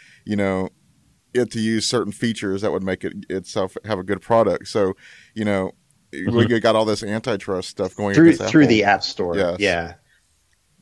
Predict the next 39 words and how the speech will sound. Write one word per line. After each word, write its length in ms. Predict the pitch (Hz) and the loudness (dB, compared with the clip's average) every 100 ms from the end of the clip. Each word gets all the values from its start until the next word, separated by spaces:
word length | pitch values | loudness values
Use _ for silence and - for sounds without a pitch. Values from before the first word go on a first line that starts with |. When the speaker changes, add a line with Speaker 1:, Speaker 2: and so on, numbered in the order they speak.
| - | -6
Speaker 2:
Um, 340 | 95 82 85 | -4 -4 -4
yeah, 200 | 107 104 | 2 2
if 120 | 87 - | 2 -2
you 80 | |
try 220 | 95 110 101 | -4 2 2
and 140 | 92 | 2
buy 200 | 90 90 | -2 -4
something 400 | - 87 - 87 | -4 -6 -6 -8
through 140 | - | -6
the 140 | 87 87 | -4 -4
App 120 | 85 | -4
Store, 280 | - 85 82 | -2 -2 -2
it, 220 | 87 - - | -4 -6 -4
it's 400 | 85 - - - - - | -4 -2 -8 -8 -18 -12
sandboxed 580 | - 135 123 113 95 - | 0 2 6 6 6 4
in 60 | 98 | -4
such 220 | - 95 | -2 -2
a 40 | 101 | 2
way 160 | 90 90 | 4 4
that 160 | 87 | 2
it 100 | 85 | -2
hurt, 340 | - 90 90 - | -2 0 -2 -6
it 40 | 101 | -10
makes 220 | 101 - | -8 -4
it 80 | - | -2
hard 360 | - 98 92 | 2 4 2
for 360 | - 95 85 82 _ _ _ 104 | 0 -2 -2 -4 _ _ _ -2
antivirus 680 | 98 98 90 90 90 85 85 | -2 -2 -6 -4 -2 -2 -4
software 840 | - - - 98 90 - 92 85 | -8 -10 0 0 0 0 0 0
to 160 | - | -2
do 360 | 85 - 101 95 | -8 -6 0 2
the 120 | 87 | 2
things 260 | 90 87 80 | 0 -2 -4
it 80 | 85 | -6
normally 320 | 82 78 85 | -6 -2 -2
does. 460 | 78 76 73 - - - - - - - - | -2 -4 -6 -10 -12 -16 -16 -16 -18 -20 -8
Um, 400 | - 90 78 - - _ _ _ - | 0 0 0 -6 -12 _ _ _ 0
and 160 | 107 | 2
that's, 520 | 120 120 - - - | 4 2 -2 -4 -8